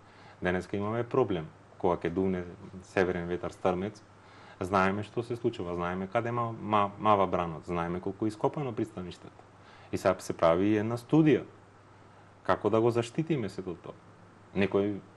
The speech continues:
претходно не, не размислувал за ова, не знам, не можам да кажам, ама ево сега ние го работиме тоа.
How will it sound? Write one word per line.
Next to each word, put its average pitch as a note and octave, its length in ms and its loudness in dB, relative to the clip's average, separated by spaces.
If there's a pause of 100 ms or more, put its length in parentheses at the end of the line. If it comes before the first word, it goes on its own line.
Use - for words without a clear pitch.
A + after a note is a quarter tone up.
(140)
претходно G2+ 360 2
не, F2 240 0
не F#2+ 120 0
размислувал A#2 600 2
за A2 140 -2
ова, A2 240 -2
не G2+ 200 2
знам, E2+ 240 -4 (160)
не F2+ 120 2
можам G2+ 280 0
да G2 100 0
кажам, E2 340 2
ама F2 220 -4
ево A2+ 160 0
сега D#3 200 0
ние E3+ 160 4
го D3+ 140 4
работиме F#2+ 460 -2
тоа. - 160 -14